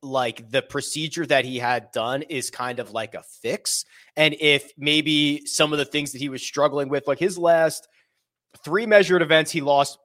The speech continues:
multiple strokes off the tee. That's unheard of for Bryson. He was horrible on approach. Like, was it because of the injury?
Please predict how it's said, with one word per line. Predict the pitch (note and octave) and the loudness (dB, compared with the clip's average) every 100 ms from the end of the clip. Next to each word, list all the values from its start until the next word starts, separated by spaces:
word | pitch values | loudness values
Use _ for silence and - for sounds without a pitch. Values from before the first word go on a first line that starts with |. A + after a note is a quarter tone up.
| _ | _
multiple | C3+ D#3+ F3+ E3+ D#3+ | -4 0 0 0 -6
strokes | - D#3 D3+ | 0 0 2
off | C#3 C3 | 0 0
the | B2+ | -6
tee. | - A#2+ | -6 -4
That's | B2 B2+ - | -2 -4 -4
unheard | C#3 - A#2+ A2+ | -6 -4 -6 -4
of | G#2 | -6
for | A#2 | -10
Bryson. | G2+ G2 G2+ G#2+ | -14 -12 -12 -14
He | |
was | G2+ | -16
horrible | - C#3+ F3+ F3 D#3 | -6 2 4 4 4
on | D3+ | 2
approach. | C#3+ A2 G2+ - | 0 -6 -8 0
Like, | D3+ D3 _ _ _ _ _ _ _ _ _ - | 0 0 _ _ _ _ _ _ _ _ _ -18
was | D3 F#3 G3 F#3 | 2 6 6 4
it | A3 | -2
because | G3+ F#3 F#3+ F#3 | -4 0 2 2
of | F3+ C#3+ | 2 -2
the | C3+ | -4
injury? | B2 A2+ - G#2 | -4 -8 -18 -20